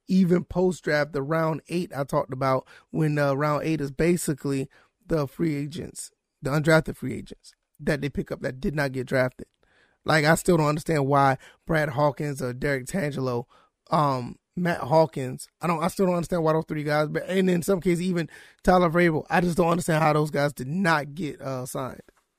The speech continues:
Did not get drafted, I mean. All the other guys, okay, I can see. I can see why. Not saying that they shouldn't be,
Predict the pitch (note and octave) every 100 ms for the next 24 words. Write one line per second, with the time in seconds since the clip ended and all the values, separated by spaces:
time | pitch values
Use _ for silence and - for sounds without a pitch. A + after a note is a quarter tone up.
0 | _ _ - C#3+ E3+ E3+ E3 D#3 D3+ D3
1 | B2+ A#2 - - _ _ _ _ _ -
2 | - F#3 F#3 G#3 G#3+ A3 G#3 G3 E3 E3
3 | D3+ D3+ C#3+ C#3+ - A#2 - - _ _
4 | _ _ _ _ _ - D#3 - - B3
5 | C4 A3+ - F#3+ C#3+ C3 D#3 G3 G#3+ G#3+
6 | F#3+ F3+ - C4 F#3 C#3 C3